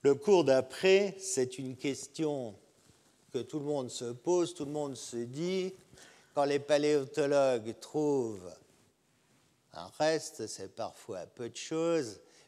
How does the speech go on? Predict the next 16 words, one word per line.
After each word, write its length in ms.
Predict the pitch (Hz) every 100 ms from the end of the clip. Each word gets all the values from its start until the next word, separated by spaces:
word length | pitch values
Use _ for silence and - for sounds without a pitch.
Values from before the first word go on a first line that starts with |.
| -
mais 200 | 123 120
comment 360 | 160 151 131
font-ils, 640 | 117 - 143 131 131 117 110
mon 240 | 113 110
Dieu, 360 | 120 139 160 165 160
pour 180 | 120 110
être 380 | 107 - 107
sûrs 640 | 101 - 160 165 170 170 151 - - - _ -
qu'il 180 | 127 113
s'agit 560 | - - 123 107 113 107
bien 560 | 120 139 151 165 170 156 - _ _ _ _ _ _ _ _ _
d'un 300 | 117 123 120
hominidé 760 | 120 127 127 113 110 147 165 156
ou 120 | 120 113
d'autre 400 | 160 160 131 113
chose ? 640 | - 80 - - -